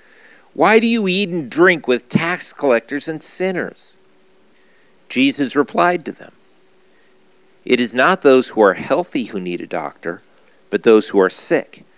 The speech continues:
I've not come to call the righteous, but sinners to repentance.' Then they said to him, 'John's disciples fast often and say prayers, and those of the Pharisees do the same.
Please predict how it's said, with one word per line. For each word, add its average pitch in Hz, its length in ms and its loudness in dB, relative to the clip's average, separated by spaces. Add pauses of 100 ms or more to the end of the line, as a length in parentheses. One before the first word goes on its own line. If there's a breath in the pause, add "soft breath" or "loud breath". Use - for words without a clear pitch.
(440 soft breath)
I've 185 220 -2
not 190 260 2
come 135 240 0
to 113 60 -2
call 117 260 4
the 107 140 -2
righteous, 110 720 -2 (360 soft breath)
but 110 200 -6
sinners - 800 -4
to 101 120 -6
repentance.' - 840 -12 (1080 soft breath)
Then 120 220 2
they 147 160 4
said 101 380 -2
to 87 100 -12
him, 98 240 -10
'John's 160 460 2
disciples 117 640 -2
fast - 600 -4 (100)
often 175 600 0 (340 loud breath)
and 160 100 -2
say 190 280 4
prayers, 185 640 2 (280 loud breath)
and 165 140 2
those 208 240 6
of 185 80 -10
the 185 80 4
Pharisees 208 720 4
do 196 180 2
the 160 140 4
same. 190 500 0